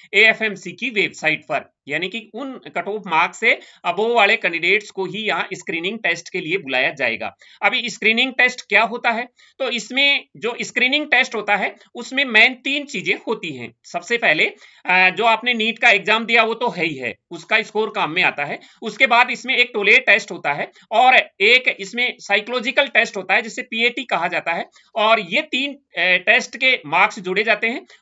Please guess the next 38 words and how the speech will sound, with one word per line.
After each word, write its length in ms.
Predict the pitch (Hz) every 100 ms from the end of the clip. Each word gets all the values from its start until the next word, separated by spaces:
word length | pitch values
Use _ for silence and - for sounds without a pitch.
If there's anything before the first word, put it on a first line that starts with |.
| _ 175
अ, 180 | 190
सॉरी, 340 | 185 214 233 220
पीएटी 360 | - 208 208
के 120 | 240 247
मार्क्स 260 | 214 220
इसमें 220 | 226 220
नहीं 180 | 214 214
जोड़े 180 | 220 214
जाते, 220 | 214 208
वो 120 | 269
सिर्फ 200 | 254 247
क्वालिफाइंग 500 | 240 175 196 208 233
के 80 | 226
लिए 160 | 240 226
ही 80 | 214
है। 180 | 233 - - -
दो 160 | 165 277
के 160 | 392
मार्क्स 300 | 269 240 233
यहाँ 160 | 233 208
जोड़े 220 | 202 190
जाते 220 | 170 -
हैं, 240 | 143 131 - _ -
एक 180 | 202 208
तो 340 | 247 262 262 _ _ _ _ _ -
नीट 260 | 151 190 208
का 160 | 247
स्कोर 420 | 247 - 262 - -
और 180 | 202 240
एक 220 | 233 254
टोले 280 | 233 208 233
टेस्ट 320 | 233 185 -
का 140 | 190 180
स्कोर। 320 | - 147 -
उसके 280 | 208 208 277
बाद 240 | 277 208 202
में 80 | 254
फिफ्टी 520 | 196 208 262 247